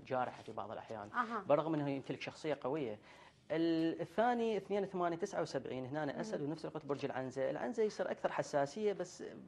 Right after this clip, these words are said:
Speaker 1: بنفس الوقت يكون عنده نوع من ال-، من الازدواجية والمزاجية بال-، بال-، بالآراء.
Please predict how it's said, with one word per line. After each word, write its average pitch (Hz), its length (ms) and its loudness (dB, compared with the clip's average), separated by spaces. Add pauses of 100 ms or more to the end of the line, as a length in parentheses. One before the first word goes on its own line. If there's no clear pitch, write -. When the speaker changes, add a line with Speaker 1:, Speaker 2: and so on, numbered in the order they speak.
Speaker 1:
بنفس 202 200 -6
الوقت 185 240 0 (480)
يكون 165 240 2
عنده 160 180 4
نوع 170 180 6
من 156 160 2
ال-، 147 240 2
من 143 120 2
الازدواجية 135 800 4
والمزاجية 120 580 0
بال-، 107 360 -8
بال-، - 140 -12
بالآراء. 110 440 0